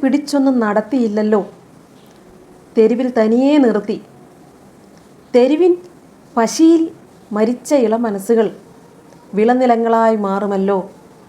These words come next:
കാലം പല കടന്നവർ വാഴുമല്ലോ. അത് ഇനിയുള്ള മാതാപിതാക്കൾക്കായാലും അതൊരു മുന്നറിയിപ്പാണ് ആ വരികളെന്ന് എനിക്ക് തോന്നുന്നു. കാരണം വിരൽ പിടിച്ചൊന്നും നടത്തിയില്ലല്ലോ എന്ന് പറയുമ്പോൾ പല അർത്ഥങ്ങൾ അതിനുണ്ട്.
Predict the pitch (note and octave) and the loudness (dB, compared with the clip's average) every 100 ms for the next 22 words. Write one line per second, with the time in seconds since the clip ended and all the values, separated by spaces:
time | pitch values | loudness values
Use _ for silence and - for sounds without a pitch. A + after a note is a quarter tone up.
0 | - - - G3 G#3 G#3+ G#3 - - F#3 | -20 -14 -4 0 0 -2 -8 -20 -10 -4
1 | F#3+ A3 G3 G3 F#3+ F#3 E3 E3 F3 F3+ | -2 0 -2 -2 -4 -4 -4 -4 -6 -8
2 | D#3 F3 E3+ - - - - - - - | -8 -10 -10 -16 -20 -20 -20 -20 -20 -20
3 | - - G#3+ A3 C4+ C4 - - - G#3+ | -20 -6 -2 2 2 0 -6 -20 -12 -4
4 | C#4 D4+ C#4 B3+ A3 A3+ A3+ A#3 A#3 A3+ | 0 2 0 0 0 0 0 0 -2 -4
5 | G#3+ G3+ G3+ F#3+ F#3+ F#3+ F3+ - - - | -4 -4 -6 -6 -6 -6 -10 -20 -20 -20
6 | - - - - G3 A3 B3 B3+ B3 F3 | -20 -20 -18 -8 -4 0 0 -2 -4 -6
7 | E3+ E3+ E3+ E3+ E3 F#3+ E3+ D#3+ E3 - | -6 -6 -6 -6 -8 -8 -10 -10 -14 -18
8 | - - - - G#3 G#3+ G3 - - - | -20 -20 -14 -4 -2 -2 -6 -12 -20 -20
9 | - - - - - - - G#3+ B3+ E4 | -20 -20 -20 -20 -20 -20 -8 -2 2 2
10 | F4 D4 D4+ D4+ D4+ A#3+ A#3 D4+ B3 B3 | 0 -2 0 -2 0 0 -2 -2 -2 -2
11 | B3+ A#3+ A3 A#3 A3+ G3+ A#3+ G#3 A3+ A#3 | -2 -2 -4 -4 -2 0 0 -2 -2 -2
12 | G3 F#3 E3 | -2 -4 -8